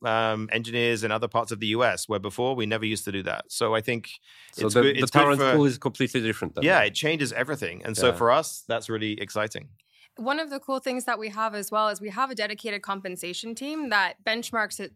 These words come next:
Speaker 3: our roles, takes into consideration different market factors on a yearly basis. And so you can see the differences in different markets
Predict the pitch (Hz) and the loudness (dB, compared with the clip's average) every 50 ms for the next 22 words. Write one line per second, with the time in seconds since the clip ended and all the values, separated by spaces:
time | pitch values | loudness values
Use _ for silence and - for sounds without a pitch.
0 | _ - - - 185 202 196 190 226 254 262 269 269 269 - - _ _ _ _ | _ -10 -2 0 0 0 0 0 0 0 2 2 0 -2 -4 -8 _ _ _ _
1 | _ _ - - 269 254 - - 254 240 220 214 - 233 208 - - 214 208 202 | _ _ 0 0 0 0 0 -2 -4 -4 -4 -6 -6 -6 -6 -4 -4 -4 -2 -2
2 | 208 220 240 - 262 247 233 233 233 233 220 - 220 202 - 214 190 165 185 220 | -2 -2 -2 -2 -4 -2 -2 -2 -2 -4 -4 -4 -6 -4 -4 -6 -4 -2 -2 -2
3 | 226 - 233 196 - 214 208 - _ - 214 214 208 208 208 202 190 196 190 202 | -2 -2 -10 -8 -6 -6 -8 -6 _ -4 -2 -2 -2 -2 -2 -4 -4 -2 -4 -2
4 | 196 196 190 190 196 190 185 180 185 160 165 156 180 - - 262 311 330 330 - | -2 -4 -6 -6 -4 -4 -4 -6 -6 -6 -6 -8 -8 -6 -4 -4 -4 -4 -6 -10
5 | - _ _ _ _ _ _ _ - 240 240 233 233 233 254 254 240 262 247 240 | -14 _ _ _ _ _ _ _ 0 0 0 0 -2 -4 -4 -4 -4 -6 -6 -4
6 | 254 254 233 - - 339 320 269 202 214 196 220 254 - - 240 226 214 - 214 | -4 -4 -4 -4 -4 -4 -6 -6 -6 -6 -6 -6 -8 -4 -6 -6 -4 -4 -6 -6
7 | 196 196 196 190 - - 208 202 202 170 240 - - - 214 165 170 175 165 - | -6 -6 -6 -8 -8 -8 -6 -6 -2 -2 -2 -2 -2 -4 -6 -4 -4 -6 -6 -4
8 | - 170 170 - - | -6 -8 -8 -8 -12